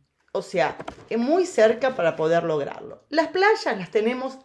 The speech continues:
alrededor de la ciudad, o sea, desde la parte metropolitana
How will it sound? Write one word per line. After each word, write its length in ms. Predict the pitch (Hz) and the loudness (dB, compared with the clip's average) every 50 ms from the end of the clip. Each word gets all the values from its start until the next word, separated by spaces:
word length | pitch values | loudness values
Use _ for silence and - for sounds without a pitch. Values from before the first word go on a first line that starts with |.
| _ | _
alrededor 800 | - 190 196 196 196 190 202 208 214 202 202 208 196 208 220 220 | 2 4 4 6 4 4 4 4 4 6 4 4 6 6 6 6
de 100 | 233 226 | 4 2
la 120 | 185 165 160 | 0 0 -2
ciudad, 440 | 160 - 160 151 139 - - - - _ _ _ _ _ _ _ _ | -4 -6 -6 -4 -4 -4 -6 -10 -16 _ _ _ _ _ _ _ _
o 140 | - 175 | -10 -10
sea, 400 | - - - 151 131 - - - _ _ _ _ _ | -8 -6 -4 -6 -6 -6 -8 -14 _ _ _ _ _
desde 560 | - 143 147 170 160 151 135 151 135 135 - - - _ _ | -12 -8 -6 -4 -4 -2 0 0 0 0 -4 -10 -18 _ _
la 300 | - 156 156 156 151 - | -6 -6 -4 -4 -4 -2
parte 340 | - 180 202 233 226 - 262 | 0 0 2 0 0 -2 -4
metropolitana 1000 | 247 247 - - 262 240 - 247 226 226 233 220 - 262 226 175 147 143 139 - | -2 -4 -4 -2 -2 0 2 2 2 2 2 0 0 0 0 0 -2 -6 -8 -12